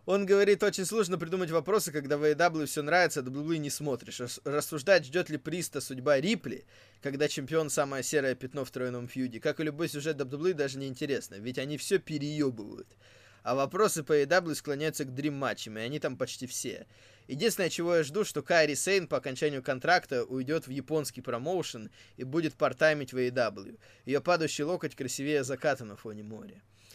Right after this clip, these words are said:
А ещё я привился спутником, после каждой прививки у меня необъяснимое чувство радости появилось и умиротворения. И мою должность должны были сократить, и в ходе решения, куда меня девать, предложили нехуевое повышение, но с переездом в Елец».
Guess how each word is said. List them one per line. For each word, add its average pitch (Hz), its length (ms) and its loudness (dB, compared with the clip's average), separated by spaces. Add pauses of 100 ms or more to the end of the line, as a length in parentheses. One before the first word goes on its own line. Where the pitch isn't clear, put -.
(260)
А 123 120 2
ещё 135 200 4
я 202 100 8
привился 175 400 0
спутником, 160 560 -4
после 135 240 -6
каждой 151 320 2
прививки 147 420 -6
у 135 40 -2
меня 143 160 -4
необъяснимое 143 640 -4
чувство 135 360 -4
радости 139 440 2
появилось 104 580 -12 (320)
и 135 140 0
умиротворения. 143 800 0 (320)
И 131 100 -2
мою 160 240 2
должность 156 420 0
должны 143 280 0
были 143 160 -2
сократить, 147 480 -6
и - 20 -6
в - 80 -10
ходе 139 240 -2
решения, 147 380 -2
куда 135 180 -4
меня 139 160 -4
девать, 139 320 0
предложили 135 460 -4
нехуевое 151 480 -2
повышение, 120 600 -4
но 120 120 -8
с - 80 -12
переездом 127 480 -6
в 113 40 -12
Елец». 117 580 -8